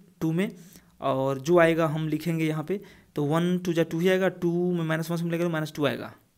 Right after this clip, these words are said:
ओके, अब देखिए, इसको हम लिख सकते हैं अब यहाँ से माइनस वन बाई टू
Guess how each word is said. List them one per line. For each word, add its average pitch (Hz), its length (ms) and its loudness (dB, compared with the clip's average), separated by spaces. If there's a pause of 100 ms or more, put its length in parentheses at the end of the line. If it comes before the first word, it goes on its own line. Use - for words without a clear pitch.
(680)
ओके, 196 180 0 (500)
अब 160 120 2
देखिए, 139 280 -2 (360)
इसको - 200 0
हम 190 100 4
लिख 185 100 4
सकते 180 220 -4
हैं 165 100 0
अब 151 140 -2
यहाँ 139 200 -2
से 185 220 -4 (380)
माइनस 156 440 0
वन 151 320 -2 (400)
बाई 156 220 4
टू 151 420 -4